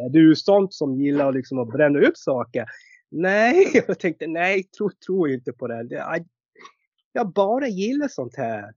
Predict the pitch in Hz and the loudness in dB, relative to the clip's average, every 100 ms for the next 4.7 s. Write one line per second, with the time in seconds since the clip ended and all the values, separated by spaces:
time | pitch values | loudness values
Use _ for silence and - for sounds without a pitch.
0 | _ 107 95 92 95 - 175 202 220 165 | _ -12 -12 -14 -18 -10 -4 -2 -4 -6
1 | - 156 185 185 - - 131 160 - 170 | -4 -2 -2 -2 -8 -12 -8 -10 -6 -2
2 | 170 170 165 - 151 151 147 - 160 147 | 2 2 -2 -2 0 2 0 -2 -6 -2
3 | 143 147 135 127 - 143 147 135 131 131 | 2 4 2 -2 -8 0 0 0 -6 -8
4 | _ 127 120 117 123 123 | _ -2 0 0 -2 -6